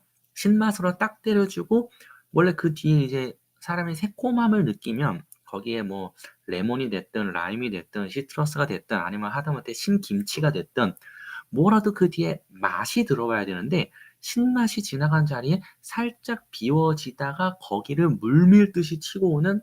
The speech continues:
짭조름한 그런 미네랄리티로 꽉 채워줍니다. 어, 그래서 피니쉬가 생각보다 피니쉬도 길고, 그리고 입안에서의 강도도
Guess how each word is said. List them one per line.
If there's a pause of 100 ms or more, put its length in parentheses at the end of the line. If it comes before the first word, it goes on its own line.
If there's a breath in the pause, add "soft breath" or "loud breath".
짭조름한 (380 soft breath)
그런 (880)
미네랄리티로 (400 loud breath)
꽉
채워줍니다. (520)
어,
그래서 (320 loud breath)
피니쉬가 (300 soft breath)
생각보다
피니쉬도
길고, (1120 soft breath)
그리고
입안에서의
강도도